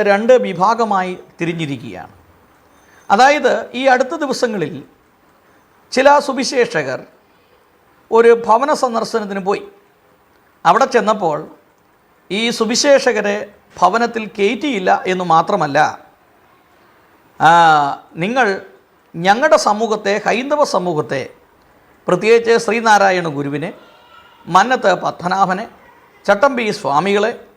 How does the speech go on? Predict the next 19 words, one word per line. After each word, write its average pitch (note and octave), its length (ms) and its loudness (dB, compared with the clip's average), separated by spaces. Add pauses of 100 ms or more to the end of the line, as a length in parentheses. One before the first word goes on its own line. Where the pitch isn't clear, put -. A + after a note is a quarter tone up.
(480)
ഒക്കെയും C4 680 4 (260)
നിങ്ങളുടെ B3+ 420 -2
പാസ്റ്റർമാർ A3+ 720 -2
അവഹേളിച്ച് C4+ 640 2
പ്രസംഗിച്ചിട്ട് F#3+ 760 -4 (920)
ഞങ്ങളുടെ G#3+ 380 2
വീട്ടിൽ G3 320 -4 (200)
എന്തിനാണ് E3+ 640 0
വീണ്ടും G3 460 -2
സുവിശേഷ G3+ 540 0
പ്രവർത്തനവുമായി F3 760 -4
വന്നിരിക്കുന്നത് D#3 800 -2
എന്ന് D3+ 320 -6
ചോദിച്ച് D3 420 -10 (1040)
അവരെ D#3+ 600 0
അവിടുന്ന് D#3+ 460 0
ആട്ടി A#3+ 400 0
പുറത്താക്കുവാനായിട്ട് D3 920 -2
ഇടയായി. A#2 240 -16